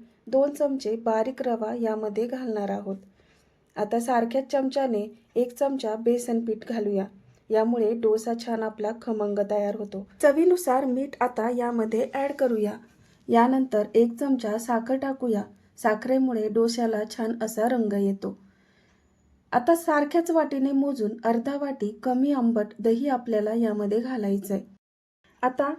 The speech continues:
दही घेतलेल्या वाटीतच इथे पाव वाटी पाणी घेतलंय, ते आता या मिक्सरच्या भांड्यात ॲड करूया आणि याला झाकण लावायचं आणि एकदा मिक्सरला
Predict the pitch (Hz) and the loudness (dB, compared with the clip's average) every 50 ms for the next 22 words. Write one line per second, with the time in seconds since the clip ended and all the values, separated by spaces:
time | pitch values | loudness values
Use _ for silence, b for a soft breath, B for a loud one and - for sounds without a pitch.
0 | - - 247 233 269 262 277 311 311 330 320 311 311 269 277 277 262 262 254 254 | -10 -8 6 6 6 6 6 2 0 0 0 0 2 2 2 4 4 2 2 4
1 | 254 247 247 262 262 254 - 226 202 233 - - 247 240 233 262 240 254 247 - | 2 2 2 0 -4 0 2 0 0 0 -4 -8 -8 -8 -2 -2 -2 -2 0 0
2 | 247 233 233 233 240 247 247 247 240 233 233 233 233 220 220 226 240 254 277 269 | 2 2 2 2 2 0 -2 0 -4 -6 -4 -4 -4 -2 0 0 0 0 0 -2
3 | 269 - 240 208 196 - b b b b b b b b - 262 277 269 262 254 | -2 0 0 0 0 -2 b b b b b b b b 2 4 6 6 6 4
4 | 254 240 226 233 - 247 240 226 233 240 240 233 - 254 247 247 - 262 254 254 | 4 2 2 2 2 2 2 2 4 2 -2 -2 -2 -4 -4 0 0 -2 -2 -2
5 | 254 240 226 214 214 214 - - 233 220 226 247 254 - 269 269 262 240 214 202 | -2 -2 -2 -2 -2 -4 -4 -2 0 0 0 0 0 -2 0 0 2 0 0 0
6 | 202 B B B B B B B B B - 208 220 233 262 269 262 247 247 247 | -2 B B B B B B B B B -2 0 2 2 4 4 4 4 4 2
7 | 240 247 269 262 233 - 247 254 262 269 262 254 254 262 262 262 - - 202 208 | 2 2 -2 -4 -2 -2 -2 0 2 2 2 2 2 2 0 0 0 -4 -6 -6
8 | - - _ _ - 214 233 233 233 226 240 233 B B B B B - 214 233 | -8 -12 _ _ -2 0 2 2 2 2 0 -2 B B B B B 2 2 2
9 | 233 208 247 240 247 254 254 254 - - 254 240 226 208 208 | 2 2 0 0 0 0 -2 -4 0 -2 0 0 2 0 0